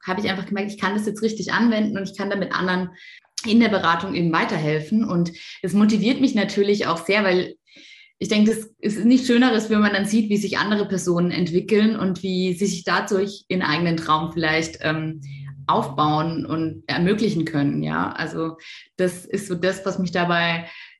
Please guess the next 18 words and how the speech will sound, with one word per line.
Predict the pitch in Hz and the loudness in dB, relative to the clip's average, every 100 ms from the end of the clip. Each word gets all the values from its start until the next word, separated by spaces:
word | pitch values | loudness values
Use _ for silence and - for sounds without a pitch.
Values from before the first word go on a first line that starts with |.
| - | -4
nochmal, | 190 202 185 185 185 | -2 2 2 2 2
das | 185 | 0
gibt | 277 - | 0 2
mir | 254 233 214 - | 2 2 0 -4
echt | - 214 | -4 0
nochmal | 220 208 190 | 4 4 4
so | 190 | 0
eine | 185 180 180 - - | 0 0 0 -2 -6
eigene | 92 175 185 175 | -4 -2 2 2
Motivation, | 170 175 165 165 - 175 156 165 170 165 | 2 0 -2 -4 -4 -4 -2 -2 -2 -2
eine | 165 - _ _ - - | -6 -12 _ _ -20 -12
ja, | 175 151 - | -6 -4 -2
und | 175 | -2
macht | 160 - | -2 -4
sehr | 156 | -6
viel | 160 | -6
Spaß | 160 - - - | -10 -10 -10 -10
einfach. | - - - - - | -10 -10 -10 -14 -14